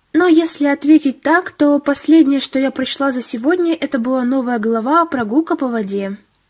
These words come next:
Тебе кто-то нравится сейчас? Да, мне нравится Эрен. Все. И, кстати, ко мне едет офигенная фигурка Эрна,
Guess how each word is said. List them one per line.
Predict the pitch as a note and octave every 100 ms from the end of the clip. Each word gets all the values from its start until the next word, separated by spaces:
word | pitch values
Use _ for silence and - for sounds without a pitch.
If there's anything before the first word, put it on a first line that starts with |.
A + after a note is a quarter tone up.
| _
Тебе | - D4 D#4
кто-то | D#4 - D4 C4+
нравится | B3+ C#4 G4 G4
сейчас? | D#4+ C4 - A3+ G3 - - _ _ _
Да, | A#3+ D4 D4+ D#4 - - _ -
мне | A#3+ C4 D4+ F4 -
нравится | C4+ B3+ C4 C#4 C4+ C#4+ C4+ -
Эрен. | C#4+ D4+ B3+ G3 F3+ _ _ _
Все. | - - F#3 F#3 _ _ _ _ _ _ _
И, | D4
кстати, | D4+ - F4 F4+ F4+ C#4
ко | B3+ -
мне | C4+ C4+ C4+
едет | C#4+ - -
офигенная | C4+ C4+ - C#4+ B3+ - C#4 C#4+ C4 B3
фигурка | - A#3 B3 B3+ A#3 -
Эрна, | A#3+ D#4 E4 C4